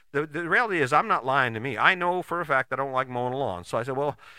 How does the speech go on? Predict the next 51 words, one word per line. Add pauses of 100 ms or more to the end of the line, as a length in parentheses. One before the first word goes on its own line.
(320)
if
you
don't
like
mowing
the
lawn,
then,
Chris,
why
don't
you
stop
mowing
the
lawn?"
I'm
like,
"All
right,
what
could
I
do?"
And
then,
of
course,
there
was
a
long
other
list
of
things
I
got
involved
in.
Next
thing
you
know,
I
got
rid
of
all
that
shit.